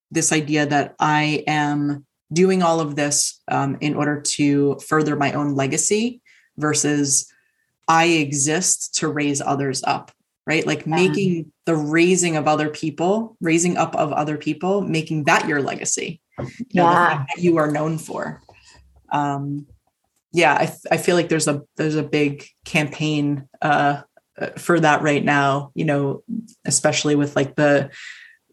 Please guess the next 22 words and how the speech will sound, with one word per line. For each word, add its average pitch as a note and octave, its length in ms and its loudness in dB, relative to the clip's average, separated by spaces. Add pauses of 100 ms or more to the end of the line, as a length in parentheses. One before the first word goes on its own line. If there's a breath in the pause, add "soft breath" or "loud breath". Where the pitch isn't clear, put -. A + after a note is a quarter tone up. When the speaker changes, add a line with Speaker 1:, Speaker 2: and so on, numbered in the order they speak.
(200)
Speaker 1:
you D#3 80 0
know, C#3 120 4
people D#3+ 460 2
being, C#3+ 540 2
um, C3+ 420 -2 (420)
hype G3 320 2
women G3+ 640 2
or D3 220 2
hype F3 320 0
humans, G#3+ 720 0
you F3 120 -6
know, D#3 140 0
raising D#3+ 420 0
other D#3 200 0
people - 280 -4
up D3+ 200 -2
and D3 100 -2
really D3 160 -2
celebrating C#3+ 880 2
someone C#3+ 340 -2
else's C#3 320 -2
accomplishments. - 960 -2